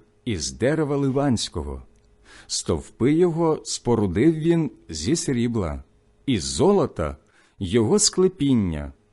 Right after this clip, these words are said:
сидіння його із пурпуру. А всередині виложений він любов'ю від дочок єрусалимських. Вийдіть, дочки сіонські,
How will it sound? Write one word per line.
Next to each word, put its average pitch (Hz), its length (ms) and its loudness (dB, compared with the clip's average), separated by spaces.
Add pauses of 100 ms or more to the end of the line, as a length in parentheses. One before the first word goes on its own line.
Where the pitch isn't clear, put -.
(220)
сидіння 139 760 2
його 175 460 4 (160)
із 151 240 0
пурпуру. 107 840 -4 (680)
А 143 100 6
всередині 139 800 2 (220)
виложений 185 760 4
він 165 380 2 (140)
любов'ю 120 880 0 (480)
від 82 260 -2
дочок 170 840 -2 (160)
єрусалимських. 107 1300 -2 (1000)
Вийдіть, 107 840 2
дочки 120 580 -2
сіонські, 113 840 -2